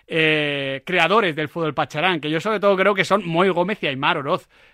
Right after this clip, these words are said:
Fueron los dos que a comienzo de la temporada pasada mantuvieron ese nivel asociativo, por bajo, futbolístico, muy alto. Aimar no está haciendo cifras, que se hizo al final de la temporada pasada. Moy creo que está pasando un poco más inadvertido.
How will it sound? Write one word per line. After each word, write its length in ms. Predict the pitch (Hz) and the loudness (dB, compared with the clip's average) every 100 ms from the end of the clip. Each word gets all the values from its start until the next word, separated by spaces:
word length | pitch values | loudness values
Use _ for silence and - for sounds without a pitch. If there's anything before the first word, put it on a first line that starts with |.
| _ | _
Fueron 280 | - 165 208 | -2 0 2
los 220 | 190 147 | 0 0
dos 240 | 175 226 | 2 2
que 80 | - | 0
a 20 | |
comienzo 280 | 160 156 160 | -4 -4 -2
de 40 | 208 | -2
la 40 | |
temporada 380 | 185 160 175 170 | -2 0 0 0
pasada 540 | 165 - 165 202 254 _ _ _ | -2 -4 0 2 2 _ _ _
mantuvieron 720 | 151 151 151 147 151 180 220 220 | -8 -6 -4 0 4 4 4 0
ese 220 | 165 196 | -4 -2
nivel 260 | 185 165 | 0 0
asociativo, 960 | 196 - 165 147 123 - 175 208 214 175 | 0 -2 -10 -10 -8 -4 0 2 2 2
por 260 | 151 135 | -2 -2
bajo, 380 | 131 165 196 208 | 2 2 2 -2
futbolístico, 760 | - 165 139 151 165 202 220 - | -4 -6 -4 -4 -4 -2 -2 -2
muy 340 | 151 180 226 | -6 -4 0
alto. 440 | 170 185 190 247 277 _ _ _ | 0 0 0 0 -2 _ _ _
Aimar 400 | 156 165 185 220 | -4 0 2 2
no 60 | 185 | -2
está 160 | 175 170 | -6 -6
haciendo 320 | 165 156 131 | -6 -6 -6
cifras, 420 | 147 139 208 254 | -6 -2 0 0
que 100 | 151 | -2
se 100 | 147 | -6
hizo 160 | 143 147 | -2 0
al 120 | 143 | 0
final 160 | 143 | -2
de 80 | 143 | -6
la 40 | 139 | -6
temporada 220 | 135 135 | -6 -8
pasada. 320 | 135 170 208 | -2 0 0
Moy 300 | 160 175 233 | 0 0 2
creo 140 | 208 190 | 0 -2
que 40 | |
está 140 | 180 | -2
pasando 300 | 175 160 180 | -2 -4 -4
un 60 | 170 | -4
poco 180 | 165 170 | -4 -4
más 180 | 165 165 | -4 -4
inadvertido. 720 | 156 143 147 143 165 208 277 | -4 -2 -4 -4 2 4 2